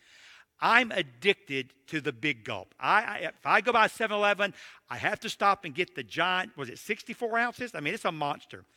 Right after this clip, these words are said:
I gotta get a Big Gulp. He said, "I went in to get the Big Gulp and pay for the gas, and as I was about to walk up to the cashier,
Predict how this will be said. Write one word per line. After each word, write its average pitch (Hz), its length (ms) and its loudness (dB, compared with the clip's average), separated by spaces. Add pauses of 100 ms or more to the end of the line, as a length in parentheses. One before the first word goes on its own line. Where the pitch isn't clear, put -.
(200)
I 214 120 4
gotta 220 80 -2
get 165 100 -2
a 196 40 -6
Big 269 180 -2
Gulp. 123 180 0 (1000)
He 240 100 -4
said, 202 160 6
"I 170 40 8
went 247 160 2
in 277 60 2
to 262 60 0
get 247 200 0
the 220 60 -8
Big 190 200 2
Gulp 214 220 4
and 156 120 -8
pay 202 160 -2
for 226 120 -12
the 214 60 -4
gas, 151 540 2
and 156 540 -2 (240)
as 165 180 0
I 170 60 4
was 147 160 -4
about 190 340 2
to 247 80 -6
walk 214 320 0
up 196 140 0
to - 80 -18
the - 80 -10
cashier, 147 640 -2